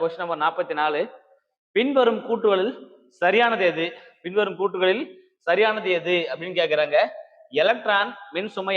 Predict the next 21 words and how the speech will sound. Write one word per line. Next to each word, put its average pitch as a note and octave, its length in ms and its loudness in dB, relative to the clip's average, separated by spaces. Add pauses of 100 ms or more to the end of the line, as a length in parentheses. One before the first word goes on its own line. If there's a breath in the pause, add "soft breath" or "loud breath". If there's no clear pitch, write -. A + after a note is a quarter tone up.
அற்றது E3 440 2 (160)
அப்படின்னு D#3+ 260 -4
கேக்குறாங்க. C#3+ 340 -2 (100)
எலக்ட்ரானா F#3 340 -2
கிடையாது, D3 340 -2
மின் D#3+ 160 -12
சுமை F3 220 -10
அற்றதா? E3 380 2 (440)
எலக்ட்ரான் F3 340 -4
சொல்லும்போது D3+ 360 -6 (500)
எதிர்மின் F#3 440 -4
சுமை D#3 280 -6
உடையது. B2+ 440 -4 (520)
புரோட்டான் A#3 500 2
எதிர்மின் G3 340 -4
சுமை E3+ 200 -10
உடையது. D3+ 260 -2 (140)
புரோட்டான் F#3+ 300 -4
சொல்லும்போது E3+ 360 -4 (680 soft breath)
நேர்மின் F3+ 440 -2
சுமை D#3+ 200 -6